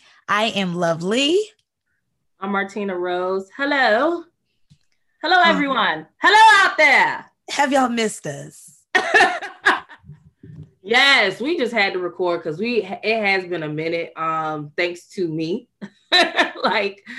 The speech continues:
Speaker 1: Well,
Speaker 2: so
Speaker 1: no, I take, I, I'll take part of the blame.
Speaker 2: Really? I, I
Speaker 1: Yeah.
Speaker 2: really gonna take all of it 'cause I feel like you just be like, um, "So are we gonna record?" And I'm like, "Uh,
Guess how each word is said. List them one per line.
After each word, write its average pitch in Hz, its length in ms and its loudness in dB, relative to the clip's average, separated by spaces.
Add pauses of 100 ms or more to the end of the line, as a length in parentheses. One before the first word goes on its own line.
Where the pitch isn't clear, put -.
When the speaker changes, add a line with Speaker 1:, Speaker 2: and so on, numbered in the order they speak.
(240)
Speaker 1:
Well, 311 140 -4
Speaker 2:
so 247 40 2
Speaker 1:
no, 302 220 6
I 330 240 0
take, 494 240 -4
I, 587 140 0 (140)
I'll 320 120 0
take 339 200 -8
part 254 160 0
of 202 60 -10
the 196 60 -14
blame. 165 380 -8 (260)
Speaker 2:
Really? 494 580 2
I, 262 60 2
I - 280 -6
Speaker 1:
Yeah. 320 140 -4
Speaker 2:
really 220 140 0 (160)
gonna 180 120 -12
take 185 160 -6
all 165 240 -4
of 160 100 -4
it 160 140 -4
'cause 180 80 -6
I 208 160 -2
feel 208 100 -6
like 165 180 -6
you 185 160 -10
just 165 200 -12
be 165 60 -12
like, 156 280 -8
um, 156 260 -10
"So 147 200 -12
are 147 120 -6
we 185 120 -4
gonna 196 120 -6
record?" 185 420 -6
And 180 120 -12
I'm 202 180 -8
like, 190 200 -10 (120)
"Uh, 277 300 -10